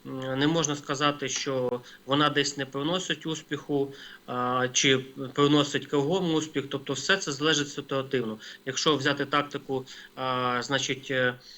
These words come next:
е, п-, кухаря, чи кухаря, чи х-,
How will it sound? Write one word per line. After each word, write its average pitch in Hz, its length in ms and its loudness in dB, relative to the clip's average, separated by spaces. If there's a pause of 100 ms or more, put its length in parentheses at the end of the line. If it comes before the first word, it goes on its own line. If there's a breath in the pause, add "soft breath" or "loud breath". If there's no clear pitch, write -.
(180 loud breath)
е, 117 840 -2 (800 loud breath)
п-, 139 220 6 (100)
кухаря, 151 500 8 (240)
чи - 120 -6
кухаря, 160 460 4
чи 135 200 -8
х-, - 80 -16